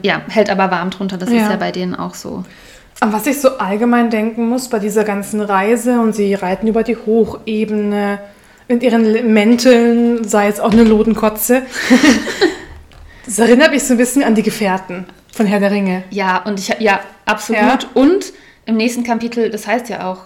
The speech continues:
Speaker 1: ich glaube,
Speaker 2: Die
Speaker 1: heißt
Speaker 2: Weggenossen.
Speaker 1: die Weggenossen
Speaker 2: Genau.
Speaker 1: aber, oder die Weggefährten sogar.
Speaker 2: Nein, die Weggenossen.
Speaker 1: Ach,
Speaker 2: Bei
Speaker 1: die
Speaker 2: mir.
Speaker 1: Weggenossen.
Speaker 2: In meiner Übersetzung.
Speaker 1: Bei mir ist es die Weggefährten.
Speaker 2: Also, okay, spannend. Vielleicht haben sie es geändert. Worüber wir noch nicht gesprochen haben, ist die Illustration, die ich wieder habe.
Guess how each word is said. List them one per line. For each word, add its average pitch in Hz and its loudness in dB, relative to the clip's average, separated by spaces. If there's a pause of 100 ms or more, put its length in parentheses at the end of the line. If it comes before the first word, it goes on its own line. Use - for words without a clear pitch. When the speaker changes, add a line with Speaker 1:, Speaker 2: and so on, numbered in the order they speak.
Speaker 1:
ich - -20
glaube, 196 -6
Speaker 2:
Die 233 0
Speaker 1:
heißt 208 -2
Speaker 2:
Weggenossen. 247 -2
Speaker 1:
die 208 -2
Weggenossen 208 -4
Speaker 2:
Genau. 208 -4
Speaker 1:
aber, 165 -6
oder 196 -2
die 180 -6
Weggefährten 208 -2
sogar. 247 -2
Speaker 2:
Nein, 302 -2
die 240 -4
Weggenossen. 233 -4 (280)
Speaker 1:
Ach, - -20
Speaker 2:
Bei 226 -2
Speaker 1:
die 226 2
Speaker 2:
mir. 226 2
Speaker 1:
Weggenossen. 277 -8
Speaker 2:
In 226 -2
meiner 196 -2
Übersetzung. 190 -12
Speaker 1:
Bei 311 2
mir 320 2
ist 320 -8
es 311 -8
die 269 0
Weggefährten. 254 -4
Speaker 2:
Also, 185 -8 (260)
okay, 262 0
spannend. 226 -2 (100)
Vielleicht 220 -4
haben 220 0
sie 214 0
es - -6 (280)
geändert. 220 -2 (640)
Worüber 240 4
wir 262 6
noch 247 2
nicht 302 0
gesprochen 202 -4
haben, 208 0
ist - -6
die 247 0
Illustration, 226 0
die 226 -4
ich - -8
wieder 233 0
habe. 220 0